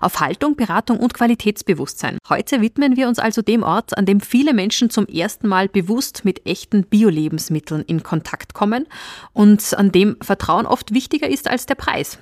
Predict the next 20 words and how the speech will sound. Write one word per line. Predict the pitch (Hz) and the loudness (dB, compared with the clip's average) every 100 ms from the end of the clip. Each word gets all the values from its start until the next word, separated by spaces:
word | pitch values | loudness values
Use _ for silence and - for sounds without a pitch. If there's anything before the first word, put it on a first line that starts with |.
| - | 0
dem | 233 214 | 2 2
Biofachhandel. | - 262 180 - 143 - 156 156 143 165 - - - | 2 0 0 0 -6 -2 -2 -2 -4 -6 -10 -14 -12
Zu | - 208 | -2 2
Gast | 170 226 - | 2 0 -4
ist | - 214 | -4 -2
Elisabeth | - 220 254 262 214 - | 0 0 2 0 0 -4
Kreins-Blum. | - 170 190 - - 202 220 156 - | -4 -2 -2 -4 -2 2 2 0 -6
Sie | - 196 | -4 -2
führt | 190 185 | 0 0
nicht | 214 - | 0 2
nur | 208 | 0
das | 190 | 0
Biofachgeschäft | - 220 285 190 196 196 196 - - - | -2 -2 0 -2 -2 -2 -2 -2 -4 -2
Mein | 170 170 160 | 2 2 2
Mühli | 175 208 | 2 0
in | 247 175 | 0 0
Linz | 160 208 - | 0 -2 -2
mit | 190 | -2
großer | 156 147 170 | -2 -4 -2
Leidenschaft, | 151 139 185 208 - | -2 -2 -2 -2 -4